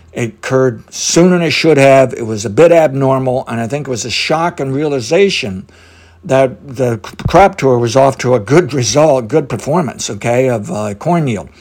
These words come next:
They may learn that was an overreaction. They may snap it back up in the next couple of days, only still put it down next week.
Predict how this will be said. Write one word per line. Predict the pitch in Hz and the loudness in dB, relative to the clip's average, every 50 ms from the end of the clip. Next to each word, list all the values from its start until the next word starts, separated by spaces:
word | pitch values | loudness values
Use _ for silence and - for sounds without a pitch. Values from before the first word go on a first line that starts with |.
| _ _ _ _ _ _ _ _ _ _ - - _ - _ - - - - - - - - _ - | _ _ _ _ _ _ _ _ _ _ -20 -20 _ -20 _ -20 -20 -20 -20 -20 -20 -20 -14 _ 0
They | - 151 | 2 2
may | 165 151 165 185 190 180 | 4 4 4 6 6 6
learn | 165 165 160 160 151 | 6 6 6 4 4
that | 147 143 139 | 2 2 2
was | 131 117 131 | 0 0 0
an | 135 | 2
overreaction. | 139 131 123 120 120 123 135 156 180 196 190 - - - 151 139 | 2 2 0 0 0 0 2 4 4 4 2 2 0 -2 -2 -2
They | 131 131 | -2 -2
may | 147 170 160 | -2 -2 -2
snap | 127 - - - - 147 165 165 185 196 208 202 - | -2 -2 -2 -2 -2 -2 -2 0 0 0 0 0 0
it | 151 135 | -2 0
back | 120 160 160 156 147 135 - | 2 4 6 6 4 2 2
up | 165 185 202 175 - - - - - - _ _ _ _ - | 2 2 2 2 0 -8 -18 -18 -18 -20 _ _ _ _ -8
in | - 139 | -4 -2
the | 139 | -2
next | 139 131 107 - - | -2 -2 -2 -4 -2
couple | - 139 131 - 127 123 | -2 -2 -2 0 -2 -2
of | 110 | 0
days, | 120 117 117 117 117 107 - | 0 0 0 0 -2 -2 -6
only | - - 151 160 170 165 143 | -6 -4 -4 -2 -2 -2 -2
still | 120 - - - - 175 160 139 | -2 -4 -6 -2 0 0 0 0
put | - 156 143 | -2 -2 0
it | 139 135 123 | 0 0 2
down | 139 139 165 131 131 127 | 2 2 2 2 2 0
next | 127 120 104 - - | 0 -2 -4 -6 -6
week. | 147 160 170 151 123 - - - | -2 0 2 2 0 -2 -4 -12